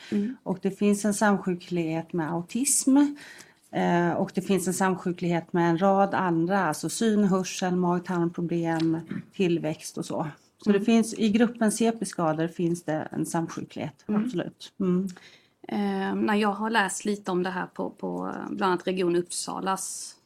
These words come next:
Speaker 1: hemsida så, så finns en uppgift där om att det finns undersökningar som visar att fyrtiofem procent av barnen med C P också har autism och eller A D H D.
Speaker 2: Mm.
Speaker 1: Det kan
Speaker 2: Så
Speaker 1: stämma
Speaker 2: kan det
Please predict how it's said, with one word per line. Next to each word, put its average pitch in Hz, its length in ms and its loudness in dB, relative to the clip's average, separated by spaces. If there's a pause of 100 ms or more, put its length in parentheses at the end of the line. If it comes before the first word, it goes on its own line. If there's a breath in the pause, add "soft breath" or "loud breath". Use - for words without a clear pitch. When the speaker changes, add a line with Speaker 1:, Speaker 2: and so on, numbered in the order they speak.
(280)
Speaker 1:
hemsida 190 500 -2
så, - 260 -8
så - 160 -12
finns 202 200 -6
en 196 80 -2
uppgift 190 300 -8
där 180 140 -2
om 175 100 0
att 175 280 -6
det 202 60 -4
finns 185 180 -2
undersökningar 190 560 -2
som 196 140 -4
visar 185 180 -4
att 180 100 -10
fyrtiofem - 1080 -6
procent 233 480 -2
av 214 60 -2
barnen 190 240 0
med 180 100 -2
C 190 260 -4
P - 60 -6
också - 280 -6
har - 140 -2
autism - 580 -6
och - 260 -14
eller 190 280 -6
A - 20 -6
D 202 100 -8
H 220 240 -6
D. 220 180 -8 (480)
Speaker 2:
Mm. 254 380 6 (220)
Speaker 1:
Det - 60 -12
kan 214 100 -8
Speaker 2:
Så 226 60 -2
Speaker 1:
stämma 220 80 -2
Speaker 2:
kan 202 80 4
det 202 40 2